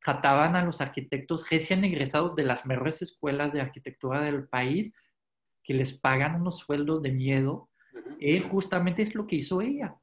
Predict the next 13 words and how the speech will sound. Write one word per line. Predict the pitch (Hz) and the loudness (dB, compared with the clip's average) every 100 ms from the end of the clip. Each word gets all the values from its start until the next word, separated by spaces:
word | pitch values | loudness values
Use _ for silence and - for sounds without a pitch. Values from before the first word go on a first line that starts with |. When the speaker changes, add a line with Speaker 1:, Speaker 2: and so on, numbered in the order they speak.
| - - | -20 -6
Speaker 1:
Cuando | 143 135 139 | -2 0 2
llegó | 139 147 165 | 2 4 4
a | 196 | 2
su | 190 | -2
primer | 143 143 170 | -4 -4 -4
despacho, | 165 - 131 196 | -4 -4 -4 -2
dijo, | 214 - - - | -2 -4 -10 -8
"Ok", | 285 339 240 - | -6 -6 -8 -6
aceptó | 131 143 131 160 160 | -6 -4 -6 -4 -6
tu | 190 165 | -4 -6
sueldo | - 160 147 165 | -4 -4 0 2
del | 165 147 | 2 0
terror, | 147 131 127 262 | -2 0 0 -2